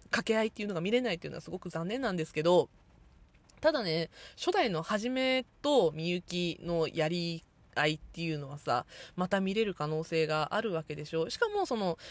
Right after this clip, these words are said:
えっと、金田一三十七歳の事件簿の方では、みゆきはそんなにたくさん出てこないんだよね。現場には出てこない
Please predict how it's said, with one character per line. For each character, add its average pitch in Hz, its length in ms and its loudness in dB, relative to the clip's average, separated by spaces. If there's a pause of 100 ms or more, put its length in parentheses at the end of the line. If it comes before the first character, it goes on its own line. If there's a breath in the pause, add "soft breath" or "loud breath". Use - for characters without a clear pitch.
え 165 80 0
っ 160 40 -2
と、 160 260 0 (300)
金 349 160 2 (160)
田 453 140 4
一 247 160 -2
三 359 240 2
十 294 120 4
七 208 220 2
歳 254 200 4
の 185 60 0
事 165 120 -4
件 196 180 0
簿 175 100 -2
の 170 80 -2
方 170 180 0
で 160 80 2
は、 170 120 2
み 170 120 2
ゆ 339 80 6
き 466 120 6
は 453 80 4
そ 440 100 2
ん 440 60 2
な 440 100 0
に 427 60 -2
た 311 120 0
く - 60 -10
さ 381 140 -2
ん 330 60 -2
出 359 100 6
て 370 100 2
こ 285 120 0
な 254 100 2
い 180 60 2
ん - 20 -4
だ 143 60 -2
よ 147 80 -2
ね。 147 80 -2
現 220 200 2
場 359 120 4
に 381 100 0
は 226 60 2
出 226 100 2
て 240 100 2
こ 180 100 0
な 151 120 2
い 113 100 -6